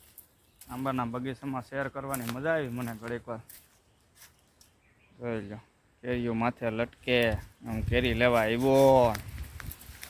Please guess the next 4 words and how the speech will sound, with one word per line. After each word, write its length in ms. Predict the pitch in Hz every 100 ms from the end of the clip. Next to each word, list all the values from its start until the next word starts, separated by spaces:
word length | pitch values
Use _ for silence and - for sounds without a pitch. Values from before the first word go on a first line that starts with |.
| - - - - - - 123
મેંદરડા, 920 | 120 127 131 127 127 127 123 117 110 - - - - - -
જોઈ 120 | 120 123
લ્યો 180 | 135
બગીચા. 640 | 123 127 127 123 - 120